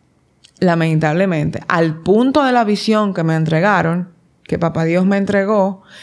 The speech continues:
si sigo así, la que va a morir soy yo. El duelo lo vas a vivir tú, porque ya no voy a poder estar aquí.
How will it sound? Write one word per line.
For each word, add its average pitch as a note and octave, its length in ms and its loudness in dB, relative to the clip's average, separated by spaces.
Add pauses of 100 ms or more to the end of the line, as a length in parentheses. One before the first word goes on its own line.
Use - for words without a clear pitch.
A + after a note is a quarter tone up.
(220)
si F3 260 0
sigo F#3 440 2
así, D#4 640 -2 (560)
la F3+ 220 -2
que F3 100 -4
va E3+ 120 0
a E3+ 40 0
morir E3 340 0
soy D#3 220 -2
yo. D3+ 160 -2 (840)
El F#3 260 0
duelo C4+ 480 2
lo G3 160 2
vas F#3+ 140 2
a G3 100 2
vivir F3+ 340 2
tú, D#3 180 -6 (640)
porque F3 280 2
ya F3 180 2
no E3+ 120 0
voy E3 100 0
a D#3+ 100 0
poder D#3 220 -2
estar - 240 -4
aquí. - 280 -8